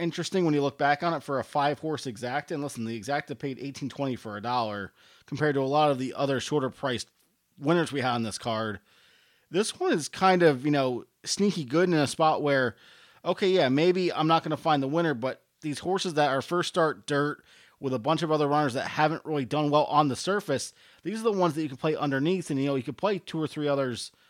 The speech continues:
you know, maybe not in a five-horse field, but a ten-horse field, you can play two others on top, three others on top, and kind of play that weird reverse exotics where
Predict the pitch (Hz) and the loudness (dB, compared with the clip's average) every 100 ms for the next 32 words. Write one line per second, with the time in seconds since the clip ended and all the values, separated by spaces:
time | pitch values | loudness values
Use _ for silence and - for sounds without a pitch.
0 | _ _ _ _ _ _ 151 143 131 170 | _ _ _ _ _ _ -2 -2 0 2
1 | 208 185 147 196 240 180 156 180 175 143 | 4 2 4 4 4 4 0 0 0 -2
2 | 131 190 180 - - 143 - 151 147 139 | 0 -2 -2 -6 -4 -4 -2 -4 -4 -6
3 | 123 170 165 - 151 160 139 131 120 - | -6 -4 -4 -4 -2 -2 -2 -4 -2 2
4 | 170 147 - 151 143 117 117 - 151 143 | 4 2 0 -4 -2 -4 -6 -4 0 0
5 | - _ _ _ _ _ _ _ 131 135 | -2 _ _ _ _ _ _ _ -12 -4
6 | 165 143 - 170 151 131 - _ _ _ | -2 -2 0 4 4 2 -6 _ _ _
7 | 139 135 165 165 151 127 120 143 151 - | -10 -2 2 2 0 -4 -2 0 0 0
8 | 135 110 127 147 131 113 - 127 120 117 | -6 -4 2 2 2 -4 -8 -8 -6 -6